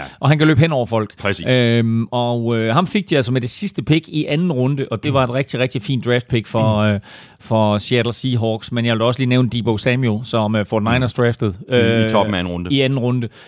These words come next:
Speaker 1: øh, synes jeg ser, ser rigtig god ud. Og så, øh, Dalton Reisner, som, øh,
Speaker 2: Ja.
Speaker 1: Denver Broncos, øh, draftede, har også set god ud, en offensive lineman.
Speaker 2: Morten Rand, Anders Erbo Hansen og Michael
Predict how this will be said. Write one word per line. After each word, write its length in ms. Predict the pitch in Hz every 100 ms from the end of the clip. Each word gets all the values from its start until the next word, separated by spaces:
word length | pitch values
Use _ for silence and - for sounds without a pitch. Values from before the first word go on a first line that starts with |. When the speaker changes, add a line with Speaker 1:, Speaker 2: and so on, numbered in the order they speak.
| -
Speaker 1:
øh, 200 | 139 120
synes 220 | 110 135 120
jeg 100 | 104
ser, 260 | 123 113
ser 160 | - 117
rigtig 260 | 123 -
god 240 | - 131 117
ud. 120 | 120
Og 200 | 120 117
så, 360 | - 123 120 120
øh, 260 | 120 117 104
Dalton 300 | 123 123 117
Reisner, 320 | 123 139 117 - -
som, 260 | 120 113
øh, 60 | 113
Speaker 2:
Ja. 60 |
Speaker 1:
Denver 240 | 123 123 113
Broncos, 500 | 135 196 107 - -
øh, 100 | 120
draftede, 380 | 117 113 - 107
har 60 | 107
også 140 | -
set 120 | 107
god 140 | 120 110
ud, 40 |
en 80 | 104
offensive 400 | 107 120 104 104 101
lineman. 220 | 101 101 - - _ - - - - - -
Speaker 2:
Morten 340 | 113 147 156
Rand, 260 | 123 156 147 131
Anders 280 | 123 135 123
Erbo 280 | 135 135 123
Hansen 460 | 120 143 - 131
og 320 | 123 110 104 101
Michael 340 | 110 123